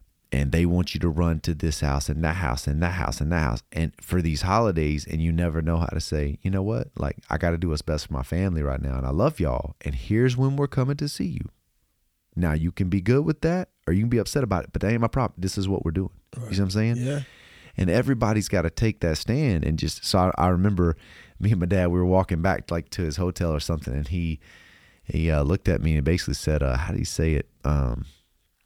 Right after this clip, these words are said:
Speaker 1: I, I, some kind of phrase like, "You're your own man," or, "You're your own man." You know, like, I, he, he was identifying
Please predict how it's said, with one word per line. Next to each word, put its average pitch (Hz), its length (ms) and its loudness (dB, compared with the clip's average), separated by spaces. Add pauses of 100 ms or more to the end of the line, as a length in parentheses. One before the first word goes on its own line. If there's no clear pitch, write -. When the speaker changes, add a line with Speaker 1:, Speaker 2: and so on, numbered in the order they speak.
(580)
Speaker 1:
I, - 340 -4
I, - 40 -2
some 113 260 0
kind 98 220 0
of 80 60 -2
phrase 85 340 0
like, 76 180 -2
"You're 87 120 2
your 80 220 2
own 80 200 2
man," 78 240 -2
or, 73 60 0
"You're 80 220 0
your 85 200 2
own 80 180 0
man." 95 320 -4 (840)
You 87 120 0
know, 80 180 4
like, 76 200 2
I, 82 140 2
he, 90 360 0
he 101 200 2
was 82 200 2
identifying 80 960 2